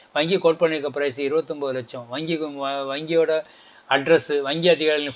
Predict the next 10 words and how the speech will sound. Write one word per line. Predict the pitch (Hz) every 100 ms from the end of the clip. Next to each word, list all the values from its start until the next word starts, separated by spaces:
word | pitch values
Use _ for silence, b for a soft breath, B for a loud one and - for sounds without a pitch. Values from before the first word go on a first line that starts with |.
| 156
ஃபோன் | 165 165
எண்கள், | 151 143
ஏல | 135 135 170 160
தேதி, | 147 135 127
நேரம் | 139 160 156
மற்றும் | 143 135 143 156
இந்த | 139 135
வீடியோவின் | 143 160 156 156 -
கடைசியில | 135 151 131 156 175 B B B B
பாருங்க. | 135 131 123 110